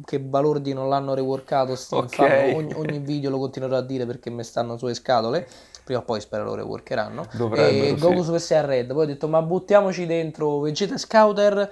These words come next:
Speaker 1: e Krillin", cioè proprio per fare il, il, il devasto
Speaker 2: <laughs>
Speaker 1: in, in, in male, non
Speaker 2: Ti
Speaker 1: in
Speaker 2: volevi
Speaker 1: bene, il devasto
Speaker 2: male.
Speaker 1: in male.
Speaker 2: <laughs>
Speaker 1: Esatto, ho detto, "Ma, ma proviamo", e devo dire che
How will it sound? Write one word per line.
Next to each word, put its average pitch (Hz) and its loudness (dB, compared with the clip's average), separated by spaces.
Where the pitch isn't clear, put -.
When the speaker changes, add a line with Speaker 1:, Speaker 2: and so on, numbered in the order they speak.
Speaker 1:
e 151 -6
Krillin", 143 -2
cioè 147 0
proprio 156 2
per 156 0
fare 160 6
il, 156 0
il, 165 -2
il 156 -2
devasto 156 4
Speaker 2:
<laughs> - -
Speaker 1:
in, 151 -2
in, 160 -6
in 156 -2
male, 139 4
non 139 -2
Speaker 2:
Ti 151 8
Speaker 1:
in 135 2
Speaker 2:
volevi 151 6
Speaker 1:
bene, 156 4
il 143 4
devasto 135 4
Speaker 2:
male. - -4
Speaker 1:
in 135 -8
male. 135 0
Speaker 2:
<laughs> - -12
Speaker 1:
Esatto, 147 4
ho 165 0
detto, 190 -6
"Ma, 240 4
ma 202 4
proviamo", 185 2
e 220 0
devo 277 -2
dire 262 2
che 156 -2